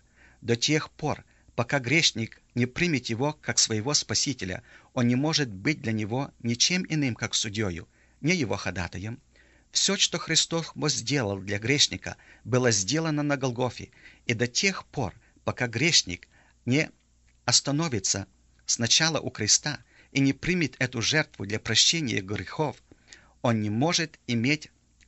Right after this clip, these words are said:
доступа к первосвященнику. Сегодня Иисус на небесах молится исключительно за тех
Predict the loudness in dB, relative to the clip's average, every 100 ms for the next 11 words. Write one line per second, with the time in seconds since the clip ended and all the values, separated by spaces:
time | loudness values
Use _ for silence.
0 | -18 0 2 2 -2 -6 -6 -8 _ -8
1 | -6 -2 -2 2 2 2 0 -4 -16 -20
2 | _ _ -20 _ _ _ 0 2 4 4
3 | 2 0 2 2 2 0 0 0 0 2
4 | 2 2 -8 -14 _ _ -6 0 2 0
5 | -2 -2 2 0 2 0 0 -2 -4 -2
6 | -2 -2 -2 -4